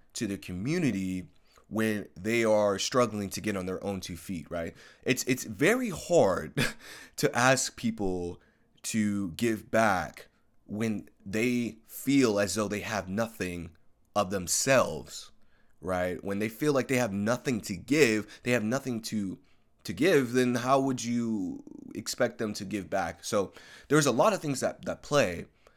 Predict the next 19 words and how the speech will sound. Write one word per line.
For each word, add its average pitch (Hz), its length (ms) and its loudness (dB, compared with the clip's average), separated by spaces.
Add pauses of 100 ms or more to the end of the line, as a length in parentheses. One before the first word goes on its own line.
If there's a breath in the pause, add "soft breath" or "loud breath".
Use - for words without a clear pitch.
but 123 80 4
at 131 100 2
the 147 60 -2
end 139 100 0
of 120 80 -4
the 110 80 -4
day, 113 640 2 (720)
the 110 80 -2
communities 120 640 -2
that 76 120 -4
strive, 92 480 0
the - 60 -8
communities 107 560 -4 (240)
that 87 260 -6
do 101 140 -2
the 87 120 -8
best 92 600 -2 (260 soft breath)
are 95 200 -2
communities 98 800 -2